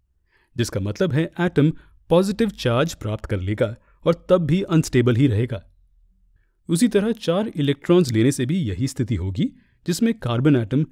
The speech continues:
नेगेटिवली चार्ज्ड हो जाएगा। इसीलिए दोनों ही स्थितियों में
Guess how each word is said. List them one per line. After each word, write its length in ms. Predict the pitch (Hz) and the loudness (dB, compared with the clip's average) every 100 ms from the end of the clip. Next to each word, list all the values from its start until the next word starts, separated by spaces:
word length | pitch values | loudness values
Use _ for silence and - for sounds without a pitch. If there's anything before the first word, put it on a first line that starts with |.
| _ _ - | _ _ -14
नेगेटिवली 640 | 92 113 147 170 175 170 | -2 -2 0 -2 -2 -2
चार्ज्ड 420 | 208 - 95 107 - | -4 -4 -6 -6 -6
हो 120 | 107 | -6
जाएगा। 340 | 101 95 101 - _ _ _ _ _ _ _ - | -4 -4 -6 -8 _ _ _ _ _ _ _ -6
इसीलिए 460 | 156 - 208 131 156 | -4 -2 -2 -2 -4
दोनों 560 | 107 92 117 143 208 | -8 -8 0 2 2
ही 100 | 208 | 0
स्थितियों 360 | 208 113 113 123 | 0 -4 -2 0
में 220 | 110 202 | 0 -2